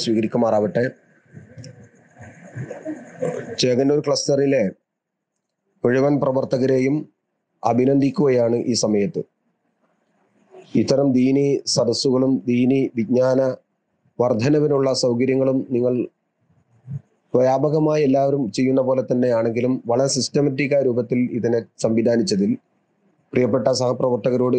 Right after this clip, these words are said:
എനിക്ക് വലിയ നന്ദിയും കടപ്പാടുമുണ്ട്. അള്ളാഹു ഇതെല്ലാം നല്ല അമലായി സ്വീകരിക്കുമാറാവട്ടെ. പരിശുദ്ധ റമളാൻ മാസത്തിന്റെ പവിത്രമായ ദിനരാത്രങ്ങൾ നമ്മൾ ചെയ്യുന്ന അമലുകളൊക്കെ അള്ളാഹു സ്വീകരിക്കുമാറാവട്ടെ.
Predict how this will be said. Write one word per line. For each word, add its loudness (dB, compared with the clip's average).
എനിക്ക് -2
വലിയ 0
നന്ദിയും 2
കടപ്പാടുമുണ്ട്. -2
അള്ളാഹു 2
ഇതെല്ലാം 2
നല്ല 2
അമലായി 0
സ്വീകരിക്കുമാറാവട്ടെ. -2
പരിശുദ്ധ 0
റമളാൻ 0
മാസത്തിന്റെ 0
പവിത്രമായ -2
ദിനരാത്രങ്ങൾ 0
നമ്മൾ 0
ചെയ്യുന്ന 0
അമലുകളൊക്കെ 0
അള്ളാഹു 2
സ്വീകരിക്കുമാറാവട്ടെ. 0